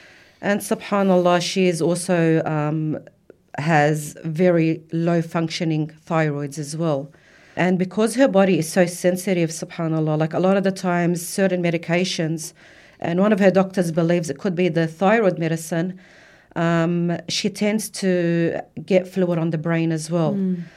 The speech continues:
Speaker 1: Um, and they n-, realize that from her constant eye examinations that they do is if there's any fluid behind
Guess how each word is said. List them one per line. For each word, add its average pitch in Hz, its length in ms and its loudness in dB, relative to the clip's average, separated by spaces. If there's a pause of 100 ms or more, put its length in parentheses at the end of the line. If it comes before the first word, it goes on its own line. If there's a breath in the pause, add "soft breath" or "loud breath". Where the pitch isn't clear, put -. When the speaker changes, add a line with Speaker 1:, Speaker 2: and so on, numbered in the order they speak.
(180 loud breath)
Speaker 1:
Um, 175 300 -2
and 185 220 2
they 190 140 4
n-, 190 320 0
realize 185 560 2
that 160 220 0
from 160 460 -4
her 160 180 0
constant 180 640 -4
eye 165 140 0
examinations 160 760 -2
that - 120 -16
they 165 140 0
do 160 240 -4
is 156 200 -4 (240 loud breath)
if 220 220 0
there's 190 300 2
any 185 260 2
fluid 170 520 -2 (380 soft breath)
behind 175 720 0